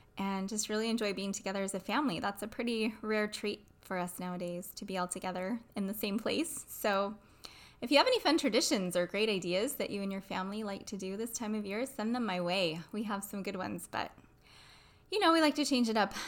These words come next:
a little once in a while, keep things interesting. So I've also been doing a lot of coaching, which has been so fun for me. I love seeing how these tools really help people change their minds and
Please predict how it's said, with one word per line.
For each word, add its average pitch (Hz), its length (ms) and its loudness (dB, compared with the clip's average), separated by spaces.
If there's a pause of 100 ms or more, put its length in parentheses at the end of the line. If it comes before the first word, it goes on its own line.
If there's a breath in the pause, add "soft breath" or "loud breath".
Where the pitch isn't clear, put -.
a 214 60 0
little 190 240 2
once - 220 -2
in 196 60 -2
a 185 40 -2
while, 180 300 2
keep 196 240 -8
things 185 240 -4
interesting. 196 640 -4 (100)
So 196 320 0
I've 214 140 4
also 233 420 8
been 208 400 2
doing 208 380 2
a - 100 -2
lot 185 240 4
of 220 120 -4
coaching, 214 640 2
which 220 180 -2
has 214 160 -2
been 196 180 -4
so 220 480 2
fun 190 300 -2
for 180 120 -2
me. 175 280 -2 (560 loud breath)
I 190 100 0
love 190 560 2 (220)
seeing 196 420 -4
how 196 140 -2
these 190 300 -4
tools 185 600 -4 (140)
really 208 220 2
help 202 200 2
people 208 260 0
change 196 380 -2
their 175 140 -4
minds 185 440 -2
and 180 220 -6